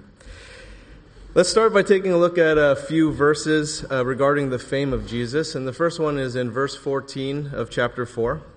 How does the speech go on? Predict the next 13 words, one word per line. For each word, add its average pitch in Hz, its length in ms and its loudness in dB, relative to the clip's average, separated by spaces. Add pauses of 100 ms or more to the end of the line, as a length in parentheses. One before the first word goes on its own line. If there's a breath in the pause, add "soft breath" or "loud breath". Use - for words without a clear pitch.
(140)
It - 300 -18
says, 117 260 -2
"And 131 340 -4
Jesus 160 440 -4
returned 160 440 2
in 147 80 2
the 143 80 0
power 156 380 2
of 139 120 0
the 139 80 -2
Spirit 147 420 0
of, - 280 -8
to, - 160 -6